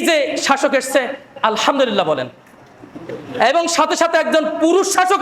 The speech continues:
আসছে, এটা আলহামদুলিল্লাহ বলেন। আমরা মহা বিপদে আছি,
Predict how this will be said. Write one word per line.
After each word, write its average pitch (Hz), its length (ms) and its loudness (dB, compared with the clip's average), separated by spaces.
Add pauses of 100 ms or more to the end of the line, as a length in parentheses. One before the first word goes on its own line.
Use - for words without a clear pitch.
আসছে, - 220 -2 (380)
এটা 381 120 4 (100)
আলহামদুলিল্লাহ 277 560 0
বলেন। 151 160 -6 (1800)
আমরা 247 220 2 (840)
মহা 262 300 2
বিপদে 208 320 0 (100)
আছি, 147 160 -10